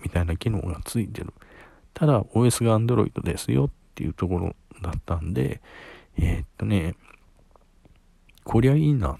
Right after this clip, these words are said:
と思って、Amazonで見てみたらですね、えっと、一時期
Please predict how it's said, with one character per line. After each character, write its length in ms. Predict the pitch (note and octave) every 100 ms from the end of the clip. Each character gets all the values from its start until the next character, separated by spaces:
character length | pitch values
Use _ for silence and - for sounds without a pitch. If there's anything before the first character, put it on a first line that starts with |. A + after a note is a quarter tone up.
| -
と 80 | - - _ _ _ _
思 180 | A2 G#2
っ 40 | - _
て、 200 | - - - - - - _ _
Amazon 500 | C4+ F3 B2 F#2+ F2
で 260 | F#2 F#2 D#2+
見 180 | A#2+
て 100 | B2+ A2+
み 100 | F2
た 160 | D2+
ら 280 | E2 F2+ F2
で 120 | D#2+
す 140 | C#2+ G2
ね、 240 | F2 F2+ - _
え 120 | A2+
っ 40 | G2+ -
と、 240 | A2+ F#2+ - - - _
一 220 | B2+ -
時 140 | B3+
期 140 | -